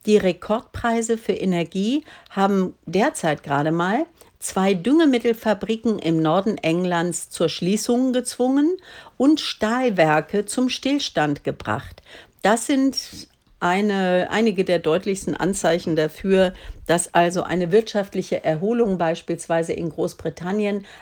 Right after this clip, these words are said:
einen ganz empfindlichen Schlag jetzt versetzt bekommt, weil das sieht nämlich gar nicht gut aus.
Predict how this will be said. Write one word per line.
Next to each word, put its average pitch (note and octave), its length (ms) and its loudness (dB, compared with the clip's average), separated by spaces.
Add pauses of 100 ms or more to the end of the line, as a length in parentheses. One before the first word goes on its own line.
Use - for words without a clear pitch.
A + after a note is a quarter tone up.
(120)
einen F#3+ 280 2
ganz A3+ 480 0
empfindlichen G3+ 880 -4
Schlag F3+ 460 -6
jetzt A#3 240 -4
versetzt G#3+ 500 -2
bekommt, G#3+ 560 0 (280)
weil F#3 120 0
das G3 240 0
sieht G#3+ 200 -2
nämlich G3 600 0
gar G#3 220 0
nicht - 280 0
gut D#3+ 320 -4
aus. D3+ 440 0